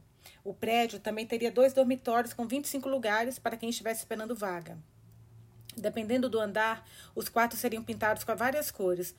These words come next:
azul, verde, bege e cinza. Além de placas na portas, nas portas, o nome das ruas do bairro. Seria,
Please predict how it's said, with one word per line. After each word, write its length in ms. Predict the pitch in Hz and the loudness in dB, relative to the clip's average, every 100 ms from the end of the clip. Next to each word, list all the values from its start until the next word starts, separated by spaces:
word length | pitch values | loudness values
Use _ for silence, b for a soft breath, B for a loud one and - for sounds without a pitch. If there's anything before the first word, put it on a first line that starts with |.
| b | b
azul, 480 | - 196 165 233 269 | -4 -4 -2 -2 -2
verde, 480 | 226 180 226 247 233 | -2 0 2 2 0
bege 380 | 180 220 233 247 | -2 0 0 -2
e 40 | |
cinza. 540 | - 220 185 165 170 165 B B B - | -4 -4 -4 -6 -10 -14 B B B -4
Além 220 | 196 220 | -2 -2
de 100 | 214 | -4
placas 420 | - 226 254 247 | -2 2 2 0
na 160 | 214 196 | -2 -6
portas, 720 | - 220 240 - 190 - - | -2 0 0 0 -6 -6 -10
nas 180 | 202 - | -10 -6
portas, 460 | - 226 233 208 | 0 2 2 -4
o 140 | - 226 | -6 -6
nome 180 | 226 226 | -4 -2
das 240 | 214 202 | -2 -2
ruas 240 | 208 233 | -2 -2
do 100 | 240 | 0
bairro. 480 | 214 196 185 160 160 - - B B B B | -2 -2 -2 -4 -12 -14 -20 B B B B
Seria, 400 | - 202 214 | -4 -4 -4